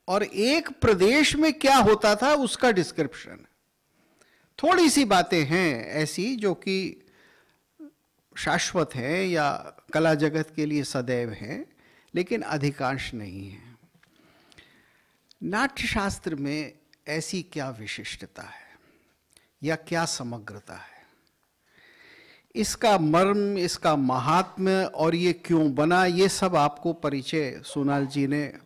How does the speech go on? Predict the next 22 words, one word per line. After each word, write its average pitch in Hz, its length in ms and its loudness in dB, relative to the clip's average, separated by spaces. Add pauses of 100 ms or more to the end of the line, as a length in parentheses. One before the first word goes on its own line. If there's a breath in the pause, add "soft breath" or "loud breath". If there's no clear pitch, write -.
(100)
बहुत 180 460 -4
सुंदर 135 400 -2
सा 117 320 -10 (400)
रीति 131 380 -4
से 113 180 -8
दिया। 113 540 -14 (1200 loud breath)
अब 214 100 -4
सवाल 240 420 2
ये 226 200 4
है 170 280 2
कि 214 200 -6
वहाँ 175 420 0
जो 175 320 2
ये 170 120 2
बात 147 360 0
उठाई 135 340 -4
गई 156 320 -4 (1300 soft breath)
कि 208 120 0
इसका 196 280 0
प्रमाण 175 600 4
और 175 300 4
अंग 156 280 2